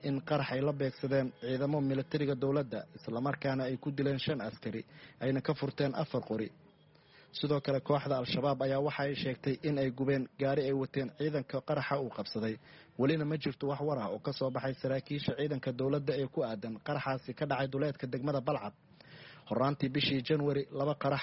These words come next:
oo ka dhacay duleedka galbeed ee degmada Balcad ayaa waxaa lagu dilay laba qof.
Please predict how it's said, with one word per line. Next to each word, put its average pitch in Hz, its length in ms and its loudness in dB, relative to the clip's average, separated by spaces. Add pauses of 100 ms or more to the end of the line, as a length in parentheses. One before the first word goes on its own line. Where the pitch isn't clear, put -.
oo 139 140 -2
ka 147 120 -2
dhacay 127 220 0
duleedka 135 420 -2
galbeed 131 440 2
ee 135 140 -2
degmada 135 360 0
Balcad 127 340 0 (140)
ayaa 113 200 2
waxaa 139 240 0
lagu 135 200 0
dilay 139 260 2
laba 143 200 2
qof. 107 220 -8